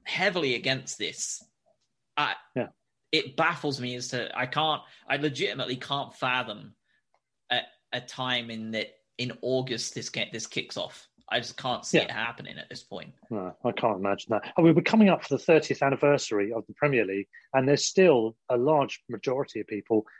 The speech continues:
Speaker 2: still have a lot of issues with the Premier League, how money orientated it is, how distorted it is between that level and the various other levels below.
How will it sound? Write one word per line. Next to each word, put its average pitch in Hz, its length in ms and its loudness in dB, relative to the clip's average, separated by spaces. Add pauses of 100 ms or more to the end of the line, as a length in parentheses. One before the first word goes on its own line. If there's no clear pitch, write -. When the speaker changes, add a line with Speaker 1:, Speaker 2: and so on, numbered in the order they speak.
(140)
Speaker 2:
still 151 340 4
have 117 200 4
a 110 40 2
lot 127 220 6
of 113 80 2
issues 120 360 -2
with 135 100 0
the - 60 -20
Premier 165 280 4
League, 92 280 -4
how 127 160 4
money 120 300 0
orientated 117 640 -2
it 120 80 -2
is, 110 180 -8
how 110 120 -4
distorted 120 580 2
it 113 120 2
is 110 120 0
between 113 360 -2
that 117 200 2
level 110 320 6 (400)
and 117 100 -2
the 104 60 -6
various 113 360 2
other 110 160 0
levels 110 340 0
below. 113 400 -2